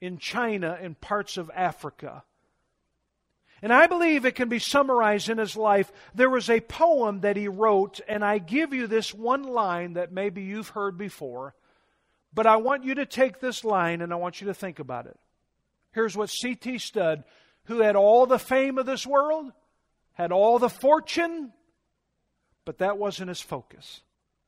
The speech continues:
It was to serve Jesus. He said this, "Only one life,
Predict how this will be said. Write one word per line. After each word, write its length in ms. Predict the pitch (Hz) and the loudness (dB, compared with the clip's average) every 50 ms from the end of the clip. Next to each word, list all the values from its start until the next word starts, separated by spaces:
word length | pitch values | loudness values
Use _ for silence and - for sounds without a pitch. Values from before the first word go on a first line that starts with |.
| _ _ _ _ _ _ _ _ _ _ | _ _ _ _ _ _ _ _ _ _
It 40 | - 147 | -20 -20
was 100 | 135 123 | -18 -16
to 80 | 135 | -14
serve 320 | 123 - 185 180 175 151 123 | -12 -8 -8 -8 -8 -8 -8
Jesus. 500 | 117 165 165 143 120 - 127 117 - - | -8 -8 -8 -8 -10 -12 -14 -16 -14 -14
He 120 | 151 156 | -12 -12
said 360 | - - - 208 202 185 151 | -12 -8 -4 -4 -4 -4 -6
this, 540 | 147 165 139 - 131 - - - - - - _ _ _ _ _ _ _ _ _ _ _ _ _ _ _ _ _ _ _ | -8 -8 -8 -8 -10 -14 -18 -18 -18 -20 -20 _ _ _ _ _ _ _ _ _ _ _ _ _ _ _ _ _ _ _
"Only 680 | 233 233 277 339 359 370 349 349 339 370 381 359 349 330 | 6 6 8 8 6 4 0 -2 0 2 4 4 4 2
one 520 | 285 247 247 254 277 285 311 330 330 320 | 0 -4 -2 0 2 4 4 4 2 -2
life, 800 | 311 302 294 254 185 151 143 143 143 131 - - - _ _ _ | -2 0 2 2 2 2 0 -2 -6 -10 -16 -20 -20 _ _ _